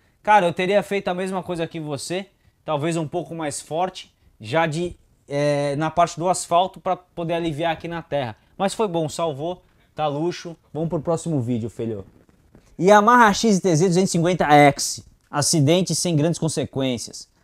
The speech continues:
Fala, Feio. É o Rafael Passini. Fala, Feio. É o seguinte, no dia cinco de dez de dois mil e vinte, estava voltando do trabalho no centro de Campinas, S P,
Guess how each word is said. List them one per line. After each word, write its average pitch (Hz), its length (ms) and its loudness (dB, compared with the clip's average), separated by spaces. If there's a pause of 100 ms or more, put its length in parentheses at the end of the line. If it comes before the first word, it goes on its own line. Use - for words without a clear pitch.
(240)
Fala, 185 440 8
Feio. 185 400 2
É 156 40 8
o 156 40 6
Rafael 180 440 6 (320)
Passini. 165 800 -2 (280)
Fala, 214 200 6
Feio. 226 640 2
É 156 100 -4
o 180 60 0
seguinte, 180 400 -4
no 165 80 -2
dia 170 180 -2
cinco - 400 -6
de 160 80 -4
dez 151 140 -4
de 135 60 -2
dois 135 160 -4
mil 139 140 -4
e 101 280 -6
vinte, 110 340 -10 (280)
estava 185 260 0
voltando 170 380 -4
do 151 100 -10
trabalho 135 480 -8
no 131 160 -10
centro 139 340 -10
de 123 60 -12
Campinas, 113 720 -12
S 110 200 -14
P, 98 300 -18